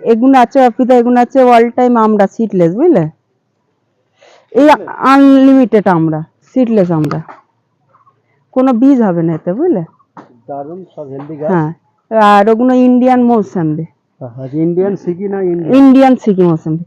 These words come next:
Speaker 2: হ্যাঁ।
Speaker 1: আর এগুলো আছে আপনার এ, সোবারি, এগুলো আছে তা-, ইয়ে রেড আইভরি।
Speaker 2: রেড আইভরি।
Speaker 1: হ্যাঁ, রেড আইভরি ম্যাঙ্গো।
Speaker 2: বেশ বড় বড় চারা।
Speaker 1: হ্যাঁ, বড় চারা। আর এদিকে এসো অবিদা,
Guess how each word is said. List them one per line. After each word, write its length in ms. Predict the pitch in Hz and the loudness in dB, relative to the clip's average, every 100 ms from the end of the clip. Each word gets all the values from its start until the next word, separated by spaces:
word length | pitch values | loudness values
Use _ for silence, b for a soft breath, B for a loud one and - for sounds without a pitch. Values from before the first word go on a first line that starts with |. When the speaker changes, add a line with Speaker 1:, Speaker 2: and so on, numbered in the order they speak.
| _ | _
Speaker 2:
হ্যাঁ। 200 | 143 131 | -20 -4
Speaker 1:
আর 220 | 208 202 | 0 0
এগুলো 380 | - 240 233 262 | 2 0 2 0
আছে 180 | 247 269 | 0 0
আপনার 280 | 254 254 247 | 0 0 2
এ, 340 | 233 175 160 | 2 2 -2
সোবারি, 680 | 170 _ _ 254 254 202 151 - _ _ _ _ - | -10 _ _ 2 4 4 0 -8 _ _ _ _ 0
এগুলো 300 | 233 254 254 | 2 2 2
আছে 180 | 240 | 0
তা-, 440 | 262 - 226 226 214 | -4 -2 2 4 2
ইয়ে 340 | 220 240 226 | 4 2 2
রেড 260 | 202 254 247 | 4 2 4
আইভরি। 440 | 202 156 156 151 151 _ 143 | 2 2 -2 -6 -12 _ -20
Speaker 2:
রেড 280 | 139 160 | -16 -14
আইভরি। 400 | 156 151 127 120 120 | -12 -14 -16 -20 -10
Speaker 1:
হ্যাঁ, 260 | 202 175 | -6 -2
রেড 240 | 180 226 220 | 0 0 2
আইভরি 340 | 220 208 214 | 0 0 -2
ম্যাঙ্গো। 420 | 214 190 185 240 381 _ | -2 -2 0 -2 -6 _
Speaker 2:
বেশ 140 | 143 156 | -20 -18
বড় 160 | 151 165 | -14 -14
বড় 140 | 165 | -14
চারা। 280 | - - - | -18 -12 -4
Speaker 1:
হ্যাঁ, 180 | 214 214 | 0 0
বড় 280 | 196 208 202 | 0 -2 -2
চারা। 300 | - 208 233 | -2 0 2
আর 100 | 226 | 2
এদিকে 300 | 214 226 240 | 0 -2 -4
এসো 200 | 233 254 | -2 -2
অবিদা, 300 | 247 247 | -2 -2